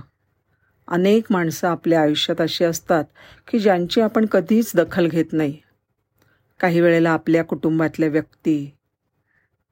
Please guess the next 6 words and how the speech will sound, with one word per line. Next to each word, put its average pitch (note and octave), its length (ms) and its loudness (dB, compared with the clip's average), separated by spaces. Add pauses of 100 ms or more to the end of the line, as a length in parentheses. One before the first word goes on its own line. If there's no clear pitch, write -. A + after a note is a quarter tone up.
(280)
आपल्याकडे E3+ 440 0 (600)
आपल्याला D#3+ 500 0
मदतीला E3 580 0
येणारे D#3+ 400 0
आपले D#3 260 -2
मदतनीस, D#3 800 -4